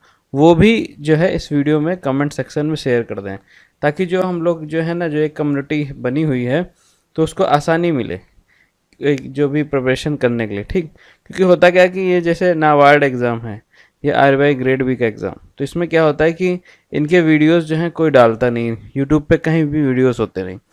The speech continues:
और कोचिंग वाले जो हैं वो काफ़ी हाई फीस लेते हैं, ठीक। तो मुझे वो, मेरा मकसद वही है कि ये जो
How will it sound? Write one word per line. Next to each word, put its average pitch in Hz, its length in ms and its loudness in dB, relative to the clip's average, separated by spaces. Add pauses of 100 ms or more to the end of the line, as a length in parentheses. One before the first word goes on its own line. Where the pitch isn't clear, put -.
(440)
और 165 140 4
कोचिंग 196 420 2
वाले 185 240 6
जो 185 120 0
हैं 190 140 -2
वो 175 160 -4 (120)
काफ़ी 165 320 -4
हाई 123 280 -4
फीस 117 260 -10
लेते - 300 -12
हैं, - 100 -16 (420)
ठीक। - 240 -2 (360)
तो 151 60 -2
मुझे 165 240 2
वो, 175 180 0 (220)
मेरा 156 260 2
मकसद 165 380 -4
वही 175 200 2
है 165 100 0
कि 175 140 -8
ये 175 200 -2
जो 175 300 -2